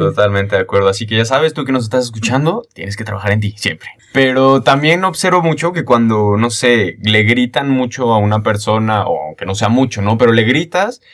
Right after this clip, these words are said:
la persona inmediatamente piensa, "¿en qué estoy mal?". Algo, o, o sea, como yo, algo dentro de mí está mal que me están gritando y por eso me están como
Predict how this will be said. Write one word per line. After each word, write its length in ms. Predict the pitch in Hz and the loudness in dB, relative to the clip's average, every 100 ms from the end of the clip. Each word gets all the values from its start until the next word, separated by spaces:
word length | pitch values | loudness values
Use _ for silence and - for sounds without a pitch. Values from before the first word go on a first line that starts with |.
| - - _ _ | -20 -20 _ _
la 200 | 170 151 | 0 2
persona 360 | 143 135 160 | 0 -2 -2
inmediatamente 800 | 185 170 131 131 156 156 151 147 | 0 0 2 2 0 -2 -4 -6
piensa, 460 | 143 139 139 127 - _ | -4 -4 0 -2 -2 _
"¿en 160 | 117 117 | -2 2
qué 80 | 135 | 0
estoy 240 | 135 135 | 0 -2
mal?". 300 | 123 117 104 _ _ | -2 -2 -6 _ _
Algo, 280 | 117 127 135 | 2 4 4
o, 200 | 123 117 - | 2 2 0
o 80 | 113 | -4
sea, 160 | 107 | -4
como 280 | 104 110 107 | -2 0 2
yo, 360 | 113 131 147 - | 2 4 4 6
algo 420 | 131 147 151 131 | 4 4 4 4
dentro 340 | 117 127 139 | 6 4 2
de 100 | 131 113 | 2 4
mí 140 | 113 | 2
está 260 | 135 135 117 | 0 0 0
mal 240 | 110 107 | 2 0
que 80 | 120 | -2
me 80 | 143 | -4
están 260 | 107 101 95 | -4 -6 -8
gritando 380 | 87 151 160 123 | -6 0 0 0
y 20 | |
por 200 | 104 104 | 0 0
eso 160 | 104 | 0
me 100 | 117 104 | -2 -2
están 260 | 104 101 | -2 -4
como 560 | 104 104 98 87 85 | -2 -2 -2 -4 -8